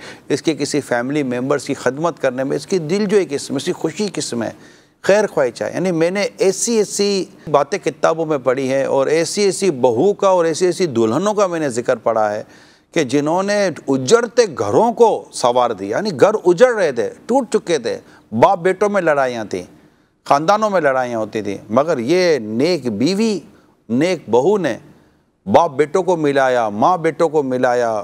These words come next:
उजड़े हुए घरों को संवार दिया। यानी यहाँ तो हम ये सुनते हैं कि आज अच्छा खासा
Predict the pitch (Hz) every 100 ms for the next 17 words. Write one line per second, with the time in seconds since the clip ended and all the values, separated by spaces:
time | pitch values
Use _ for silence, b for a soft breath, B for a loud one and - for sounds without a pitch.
0 | - 127 147 196 196 185 113 117 185 214
1 | 214 160 104 - - - 127 175 185 123
2 | 104 85 - - _ _ - 139 143 127
3 | 160 170 190 160 196 196 - 208 156 -
4 | 113 98 104 92 - - 160 - 185 175
5 | 180 196